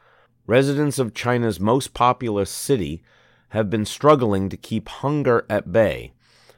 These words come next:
under a strict covid nineteen lockdown that was originally meant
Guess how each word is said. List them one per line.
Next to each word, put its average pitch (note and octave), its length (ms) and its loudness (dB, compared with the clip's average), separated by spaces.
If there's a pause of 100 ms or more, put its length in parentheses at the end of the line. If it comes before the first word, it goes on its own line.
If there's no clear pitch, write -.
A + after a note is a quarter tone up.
(140)
under F2+ 280 -4
a E2 60 -4
strict - 500 -4
covid C3+ 400 0
nineteen B2 480 -2
lockdown D#2 640 -2 (560)
that F#2 160 -2
was F#2+ 220 -2
originally A#2 520 0
meant F#2 380 -4